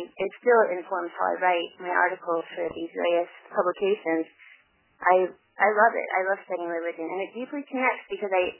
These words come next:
a big part of the rule, or the, the landscape of my house when I started to question was I couldn't question in front of my siblings, and I wasn't allowed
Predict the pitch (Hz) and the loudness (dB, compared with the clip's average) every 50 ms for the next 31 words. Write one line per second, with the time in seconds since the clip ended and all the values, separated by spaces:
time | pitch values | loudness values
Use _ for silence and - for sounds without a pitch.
0 | _ _ _ - 196 190 - 247 269 - - - 247 220 220 - 190 185 - 185 | _ _ _ -6 -4 2 4 4 2 2 0 2 2 2 2 2 -2 -8 -8 -10
1 | 185 180 185 202 208 214 214 208 202 196 190 190 - - _ - - 85 87 - | -10 -8 -6 -6 -4 -2 -2 -2 -2 -2 -4 -6 -8 -12 _ -8 -6 -4 -4 -4
2 | - - 85 82 85 - - _ _ _ - - - - - - _ - 202 214 | -4 -4 -2 -4 -4 -4 -8 _ _ _ -20 -20 -20 -20 -20 -16 _ -2 2 4
3 | 220 220 226 - 226 214 202 185 185 185 180 175 175 175 - - 220 202 185 185 | 4 4 2 0 -4 -4 -4 -4 -4 -2 -2 -2 -2 -4 -2 0 4 4 4 4
4 | - - - 165 165 170 - - 208 208 196 196 208 - - 175 165 - - - | 2 -2 -12 -12 -12 -10 -4 -4 -4 -4 -4 -8 -10 -8 -8 -8 -8 -8 -10 -10
5 | 170 165 165 - - _ _ _ - - - - - - 254 247 233 233 214 208 | -6 -6 -6 -8 -10 _ _ _ -18 -8 -8 -8 -6 0 2 4 4 4 2 0
6 | - - _ _ _ _ _ _ - - - 214 190 196 196 - 190 170 165 170 | -4 -12 _ _ _ _ _ _ -12 -2 2 2 2 2 0 -8 -10 -10 -10 -10
7 | - 185 180 170 165 165 165 - - 170 156 147 - - - - _ _ _ 170 | -10 -10 -8 -8 -8 -8 -10 -10 -10 -10 -10 -10 -16 -16 -18 -20 _ _ _ -4
8 | 175 175 190 208 208 220 - - 175 175 175 175 175 175 175 | -2 0 2 2 2 0 -2 -2 0 4 6 6 6 4 2